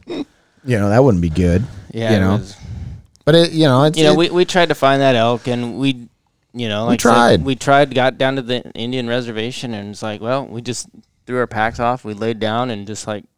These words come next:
Speaker 1: Made a phone call.
Speaker 2: Yeah, we made, we called, we called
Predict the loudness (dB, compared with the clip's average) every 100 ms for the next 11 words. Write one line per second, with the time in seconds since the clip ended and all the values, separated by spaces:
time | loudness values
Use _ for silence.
0 | _ 2 4 6 4 4 4 2 2 2
1 | 4 2 0 -2 -4 -2 -2 -4 _ -20
2 | -20 _ -8 -2 -2 -2